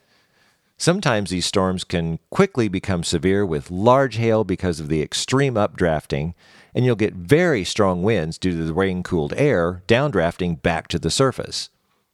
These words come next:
These types of storms usually don't produce tornadoes just because this particular structure doesn't support it.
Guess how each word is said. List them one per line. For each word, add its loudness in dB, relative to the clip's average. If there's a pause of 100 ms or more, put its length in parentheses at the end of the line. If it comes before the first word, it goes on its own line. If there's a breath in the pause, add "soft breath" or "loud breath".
(840 loud breath)
These 2
types 0
of -6
storms -2
usually 0
don't 0
produce 0
tornadoes 0
just -2
because -2
this -4
particular -4
structure -2 (240)
doesn't -2
support 0
it. -12